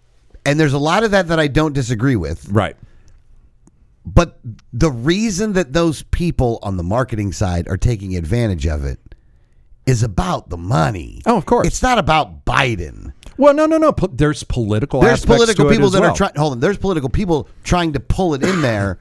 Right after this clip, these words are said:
Speaker 2: <coughs> Right.
Speaker 1: But the other stuff is being done for money.
Speaker 2: Oh, no. No, yeah, exactly. Exactly. I mean, e-, everyone that
Speaker 1: And nobody should give a fuck.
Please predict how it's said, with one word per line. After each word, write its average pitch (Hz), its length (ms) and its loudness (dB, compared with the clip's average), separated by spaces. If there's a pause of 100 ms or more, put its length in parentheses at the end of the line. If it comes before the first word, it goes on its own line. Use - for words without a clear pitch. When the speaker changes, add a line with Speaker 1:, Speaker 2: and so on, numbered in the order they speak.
Speaker 2:
<coughs> - 100 -20
Right. 220 320 2
Speaker 1:
But 185 220 4
the 180 200 -2
other 240 280 2
stuff 196 320 -2
is 165 120 -4
being 156 300 -2
done 170 240 0
for 113 160 -6
money. 151 480 -2
Speaker 2:
Oh, 214 120 2
no. 135 500 0
No, 170 200 -2
yeah, 160 220 0
exactly. 127 560 -4 (180)
Exactly. 147 500 -2 (200)
I 131 120 0
mean, 147 200 -2
e-, 139 120 -6 (600)
everyone 160 840 0
that 131 240 -2
Speaker 1:
And 220 100 4
nobody 262 300 4
should 151 220 -6
give 185 160 0
a 170 60 0
fuck. - 420 -6